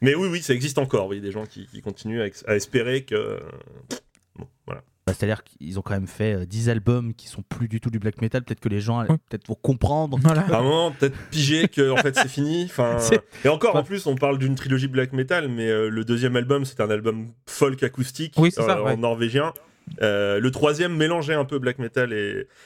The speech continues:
Speaker 1: mais même le premier était un album de black metal, mais il y avait déjà des harmonies, il y avait déjà plein de trucs qui montraient que bon, ils, ils voulaient pas faire que, que, enfin, un truc très, euh, traditionnel, quoi. Bref.
Speaker 2: Mais, euh, tout ça pour dire que oui, je connaissais et que, euh, c'était ma, euh, première rencontre musicale,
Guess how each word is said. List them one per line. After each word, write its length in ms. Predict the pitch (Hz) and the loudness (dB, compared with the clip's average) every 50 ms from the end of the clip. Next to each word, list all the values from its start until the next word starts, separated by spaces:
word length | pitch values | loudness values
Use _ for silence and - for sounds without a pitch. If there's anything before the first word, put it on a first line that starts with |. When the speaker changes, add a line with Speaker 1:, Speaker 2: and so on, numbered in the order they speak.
| _ | _
Speaker 1:
mais 80 | - 135 | 2 2
même 220 | 156 170 175 175 | 2 2 -2 -2
le 80 | 175 165 | -2 -4
premier 320 | 131 - 175 175 196 190 | -2 -4 -2 0 0 -2
était 160 | 180 151 139 131 | -2 -2 -2 0
un 80 | 131 | 0
album 260 | 135 131 131 135 135 | 0 0 0 -2 0
de 80 | 135 135 | 0 -2
black 220 | 131 131 135 131 | 0 0 -2 0
metal, 320 | 135 135 135 131 160 156 143 | -2 -4 -2 0 -2 -2 -2
mais 100 | 127 123 | -2 -2
il 40 | 117 | -2
y 20 | |
avait 120 | 110 113 110 | -2 -4 -2
déjà 220 | 113 117 113 131 | -4 -2 0 0
des 200 | 123 123 120 117 | 0 0 0 0
harmonies, 380 | 120 120 139 135 131 135 143 151 | 0 2 2 2 2 0 0 0
il 40 | 151 | -2
y 40 | 139 | -2
avait 120 | 113 113 | -2 -2
déjà 200 | 110 110 120 120 | -4 -2 -2 -2
plein 180 | - 123 123 117 | -2 -2 -4 -4
de 60 | 120 | -4
trucs 180 | - - 156 139 | -4 -6 -8 -6
qui 140 | - - | -6 -6
montraient 320 | 110 107 104 - - 143 135 | -4 -4 -4 -2 -2 -4 -2
que 100 | - 113 | -2 -6
bon, 180 | 107 123 123 | -6 -4 -6
ils, 200 | 110 104 98 95 | -6 -8 -8 -10
ils 160 | 101 101 101 95 | -12 -12 -12 -10
voulaient 180 | 101 101 101 | -6 -6 -4
pas 140 | - 127 123 | -2 -2 -4
faire 280 | 127 - 123 117 - _ | -2 -4 -6 -6 -6 _
que, 460 | - 107 107 104 101 98 95 85 82 - _ | -6 -4 -2 -2 -2 -4 -8 -10 -14 -18 _
que, 220 | 107 107 98 87 - _ | -12 -12 -12 -12 -14 _
enfin, 240 | - 101 92 87 90 | -8 -8 -6 -6 -8
un 40 | 90 | -10
truc 220 | 87 - - 120 _ _ _ | -12 -10 -12 -12 _ _ _
très, 280 | - - - 101 101 95 | -10 -6 -6 -4 -4 -4
euh, 80 | - - - - - - _ _ _ _ _ _ _ _ _ _ _ _ _ _ _ _ _ _ _ _ _ _ _ _ _ | -8 -8 -14 -18 -20 -20 _ _ _ _ _ _ _ _ _ _ _ _ _ _ _ _ _ _ _ _ _ _ _ _ _
traditionnel, 520 | - - 107 104 95 - 107 92 85 - | -6 -6 -6 -4 -6 -6 -6 -8 -8 -12
quoi. 120 | _ - _ _ _ - | _ -20 _ _ _ -16
Bref. 280 | - 78 - - - _ _ - - - - - - - - - - - - - - _ | -16 -16 -16 -18 -20 _ _ -18 -18 -16 -16 -16 -16 -16 -18 -18 -20 -20 -20 -20 -6 _
Speaker 2:
Mais, 220 | 110 110 120 113 107 | 0 0 2 0 0
euh, 240 | 101 98 98 95 | -2 -2 -2 -2
tout 140 | 95 - - | -2 -2 0
ça 80 | 139 147 | -2 0
pour 120 | - 104 | 0 0
dire 140 | 101 151 - | -2 -2 -2
que 100 | _ - | _ -2
oui, 200 | 95 113 170 151 | 0 0 0 0
je 140 | 107 104 123 | 2 0 2
connaissais 600 | - 143 131 120 104 - - 135 147 175 175 135 | 2 2 -2 -2 -4 -2 -2 0 0 0 0 -2
et 40 | 120 | -4
que, 140 | - - | -2 -2
euh, 260 | 113 131 143 127 107 101 | 0 0 2 0 0 -2
c'était 280 | - - - - 120 | -4 -6 -4 -2 0
ma, 220 | 107 90 92 98 85 | 2 2 2 2 0
euh, 100 | 82 82 - | -2 -4 -6
première 360 | - - - 85 92 104 104 | -4 -2 0 0 2 0 0
rencontre 540 | - - 87 85 - - 127 127 - - 87 | 2 0 -2 0 2 0 0 0 2 0 2
musicale, 600 | 82 - 165 160 131 113 _ - 127 123 131 123 | 4 4 2 2 0 -8 _ -2 -2 0 0 -6